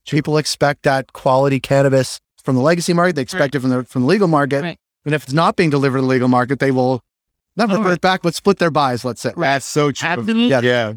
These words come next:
Speaker 2: Yeah,
Speaker 3: Yeah.
Speaker 2: that's why it was so important to not only have a good story and a good way to tell the story, you need a good product. 'Cause at the end of the day, people can give twenty dollars to donate to a cause, but we want them to enjoy great cannabis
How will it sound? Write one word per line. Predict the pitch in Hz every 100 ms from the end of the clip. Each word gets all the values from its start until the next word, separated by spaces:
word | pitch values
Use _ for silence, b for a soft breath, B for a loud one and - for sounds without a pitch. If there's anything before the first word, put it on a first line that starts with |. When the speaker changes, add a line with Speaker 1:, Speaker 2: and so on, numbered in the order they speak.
| 104
Speaker 2:
Yeah, | 196 135
Speaker 3:
Yeah. | 123
Speaker 2:
that's | 113 202 226
why | 220
it | 214
was | 202
so | - 214
important | 196 190 220 196
to | 180
not | 196 170
only | 190
have | 185 175
a | 170
good | 160 170
story | - 185 190 170 151 135
and | 170
a | 165
good | 147 180 165
way | 170 165
to | 151
tell | - 190
the | 196
story, | 185 226 233 254 226 _ -
you | 262 254
need |
a | 180
good | 175
product. | 156 208 233 143 - _
'Cause | 175 165
at | 165
the | 175
end | 190 185
of | 170
the | 160
day, | 190 214 180 170 160 _ _
people | 220 202 190
can | 170 160
give | 196 196
twenty | - 190 175
dollars | 170 180 175 -
to | 156
donate | 175 185 180 156 127
to | 160
a |
cause, | 135 226 202 123 135
but | - 160
we | 202
want | 190 165
them | 175 170
to | - 165
enjoy | 151 156 165 156
great | 135 180 160
cannabis | - 175 175 175 226 262